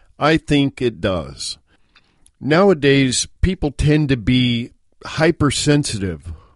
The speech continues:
about not being judgmental, as though there is something wrong about making a judgment about someone else's character or value.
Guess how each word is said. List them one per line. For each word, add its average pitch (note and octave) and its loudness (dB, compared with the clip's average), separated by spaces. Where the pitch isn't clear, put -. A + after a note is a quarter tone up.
about B2 0
not C3 -2
being A#2 -4
judgmental, A2+ 0
as D3 0
though E3+ 6
there D#3 4
is C#3+ -2
something D3+ -2
wrong B2+ 0
about B2+ 0
making C3+ 0
a B2 0
judgment A#2 0
about B2 0
someone C3 0
else's A#2+ -2
character C3 -2
or A#2 0
value. G2+ -2